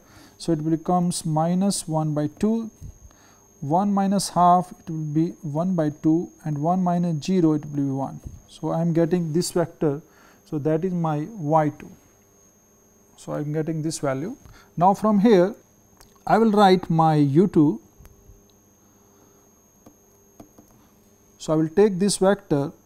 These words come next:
as minus half, half, one, because this is how we can find from here divided by its magnitude. So, it will be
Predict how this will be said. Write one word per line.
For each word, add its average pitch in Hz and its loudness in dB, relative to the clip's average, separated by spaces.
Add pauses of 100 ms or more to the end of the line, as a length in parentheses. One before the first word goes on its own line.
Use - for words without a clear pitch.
(1160)
as 147 -8
minus 147 -6 (100)
half, 190 4 (1040)
half, 175 2 (480)
one, 165 2 (680)
because 139 -10
this 151 -4
is 165 -2 (1800)
how 151 -6
we 151 -2
can 156 -6
find 175 0
from 151 -4
here 151 -2 (420)
divided 147 -2
by 185 2 (800)
its - -8
magnitude. 170 -2 (680)
So, - 0
it 160 2
will 185 4
be 196 2